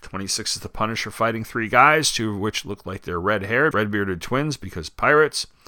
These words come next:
Twenty-seven is the Punisher holding up a guy that has a machete in his hand. Twenty-eight is a bruised Frank coming at us and leading with his shoulder like he's jumped off the top turnbuckle in a wrestling ring.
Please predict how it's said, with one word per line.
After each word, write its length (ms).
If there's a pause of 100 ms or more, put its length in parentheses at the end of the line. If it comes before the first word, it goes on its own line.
(580)
Twenty-seven 600
is 160
the 100
Punisher 540
holding 340
up 180
a 80
guy 300
that 160
has 200
a 40
machete 460
in 80
his 160
hand. 400 (320)
Twenty-eight 440
is 140
a 60
bruised 400
Frank 320
coming 260
at 220
us 180
and 140
leading 260
with 140
his 140
shoulder 440
like 160
he's 200
jumped 260
off 160
the 100
top 340
turnbuckle 600
in 80
a 60
wrestling 440
ring. 320